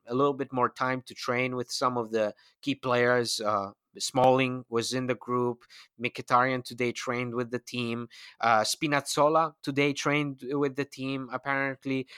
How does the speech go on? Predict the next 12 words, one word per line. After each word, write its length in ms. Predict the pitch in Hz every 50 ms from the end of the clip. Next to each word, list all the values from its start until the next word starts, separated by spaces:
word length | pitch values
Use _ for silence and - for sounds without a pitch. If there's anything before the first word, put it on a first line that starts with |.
| - - - - -
So 560 | - - - 139 131 131 127 127 127 123 - _ _ - - - - - - - - - - - - - - - _ -
there 120 | 175 151
really 320 | 156 202 233 254 214 190
are 180 | 185 180 180 170
no 180 | 160 160 160 151
excuses 680 | 131 - - - - 180 190 - - 185 151 - - -
to, 420 | - 143 131 127 127 127 127 123 - -
to, 300 | 131 123 123 123 120 120
to 80 | - 131
not 300 | 120 131 139 143 123 -
get 260 | - 139 131 123 - -
going, 280 | - 131 127 131 123